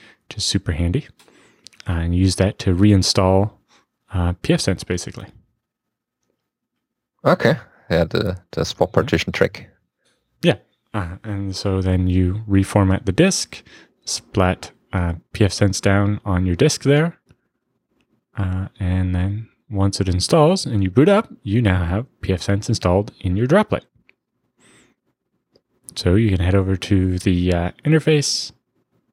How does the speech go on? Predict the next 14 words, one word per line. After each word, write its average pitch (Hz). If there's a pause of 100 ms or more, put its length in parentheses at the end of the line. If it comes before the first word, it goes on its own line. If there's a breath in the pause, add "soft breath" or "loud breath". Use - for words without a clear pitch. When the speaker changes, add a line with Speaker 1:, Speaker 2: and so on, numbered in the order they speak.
(380)
Speaker 1:
log 85
in, 135 (1040)
and 107
start -
configuring 98
P 104
F 95
sense 92
just -
like 92
as 87
if -
it 87
was, 98